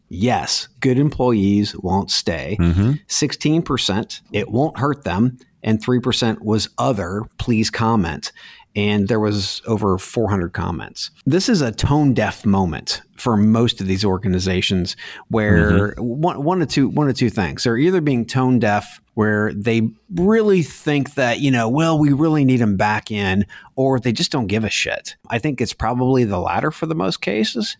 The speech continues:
Speaker 1: but
Speaker 2: Yep.
Speaker 1: I, I agree with Laszlo. This is a boiling within the next three to five years. Some companies, many companies, could be back to the grind in the office.
Speaker 2: Yep. So for those who aren't familiar, the boiling the frog,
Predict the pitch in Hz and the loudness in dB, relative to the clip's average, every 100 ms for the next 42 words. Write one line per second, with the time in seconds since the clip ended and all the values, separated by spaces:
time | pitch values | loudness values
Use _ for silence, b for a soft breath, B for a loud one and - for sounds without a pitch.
0 | - 131 127 123 - - - _ - 80 | -6 0 2 0 -4 -20 -20 _ -2 0
1 | 87 104 156 135 131 127 104 98 113 107 | 2 2 0 2 2 2 0 0 0 0
2 | 95 82 92 123 160 131 101 95 95 117 | -2 -2 -2 0 2 2 0 0 2 2
3 | 131 98 85 87 - 113 110 135 123 117 | 2 2 -2 -6 -4 -4 0 2 2 2
4 | 131 - - 110 104 123 127 120 113 98 | 0 -8 -8 -2 0 0 0 0 2 2
5 | 113 151 170 - - - 143 190 117 90 | 2 2 -2 -8 -6 -2 0 2 0 -2
6 | 90 110 151 - 101 143 196 135 78 - | -4 -4 -6 -2 0 2 2 0 -6 -6
7 | 73 120 - B B B B - 117 113 | -4 -4 -6 B B B B -2 0 2
8 | 104 95 95 - - 107 95 98 98 98 | 0 0 -2 -6 -2 0 2 2 2 4
9 | 98 - b b _ 110 98 90 98 107 | 2 0 b b _ -4 0 0 2 0
10 | - - 90 - - 107 107 107 98 95 | -2 -10 -14 -16 -2 2 4 4 2 0
11 | - - 78 78 - - 107 101 127 143 | -6 -2 0 0 -2 -4 -2 2 2 2
12 | 123 104 101 101 - 95 95 92 90 87 | 4 4 4 0 0 0 2 4 4 2
13 | 90 87 98 120 120 110 95 - 98 95 | 0 0 2 2 2 0 -2 0 2 4
14 | 87 82 | 2 0